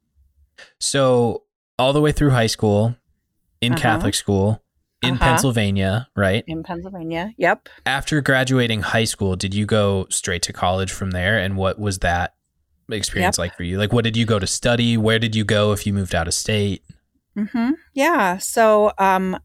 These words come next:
Speaker 2: I definitely knew that I, I, I was going to college. It wasn't a choice. Although I want, I mean, I wanted to go to college,
Speaker 1: Sure.
Speaker 2: but it just never, like, there really wasn't, it never occurred to me that there w-,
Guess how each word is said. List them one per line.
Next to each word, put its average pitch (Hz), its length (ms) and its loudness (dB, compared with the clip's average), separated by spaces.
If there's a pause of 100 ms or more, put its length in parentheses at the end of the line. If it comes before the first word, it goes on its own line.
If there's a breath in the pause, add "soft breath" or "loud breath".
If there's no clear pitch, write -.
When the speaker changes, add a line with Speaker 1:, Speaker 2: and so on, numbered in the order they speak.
Speaker 2:
I 220 320 2
definitely 240 560 -2
knew 208 300 0
that 196 180 0
I, 190 440 0 (200)
I, 175 160 2 (180)
I 185 100 2
was 185 180 0
going 170 320 2
to 165 40 -4
college. 160 520 0
It 156 100 0
wasn't 160 320 -2
a 165 60 -6
choice. - 760 -6 (720 loud breath)
Although 247 220 6
I 226 140 4
want, 208 320 0 (100)
I 190 40 -6
mean, 190 220 0
I 180 80 4
wanted 175 320 2
to 220 60 0
go 135 120 -2
to 160 60 -4
college, 147 440 0
Speaker 1:
Sure. - 120 -2
Speaker 2:
but 156 240 2
it 180 160 -6
just 180 240 -2
never, 160 420 2
like, 156 460 -4 (340)
there 170 140 -2
really 175 300 2
wasn't, 160 520 0 (400)
it 226 120 0
never 254 260 4
occurred 254 360 4
to 262 80 4
me 247 220 2
that 233 240 4
there 208 160 2
w-, 190 200 0